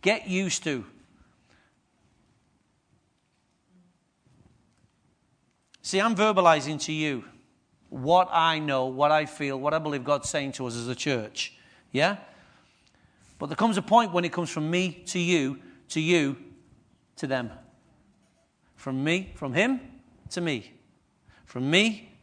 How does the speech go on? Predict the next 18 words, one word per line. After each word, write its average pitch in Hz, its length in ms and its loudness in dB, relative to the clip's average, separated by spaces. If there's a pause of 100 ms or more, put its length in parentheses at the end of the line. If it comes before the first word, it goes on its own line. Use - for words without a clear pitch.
(160)
to 185 120 -6
you, 160 360 -2 (360)
from 127 260 -8
you 147 340 0 (380)
to 147 160 -6
them. 139 280 0 (320)
Or, 226 460 6 (580)
this 135 140 -8
is 131 160 -6
you, 165 240 -2 (720)
he 190 160 -2
speaks 170 340 -2
to 160 100 -6
me, 190 320 -2 (360)
I 135 120 -2
speak 135 300 -8
to 143 100 -8
them. 110 220 -6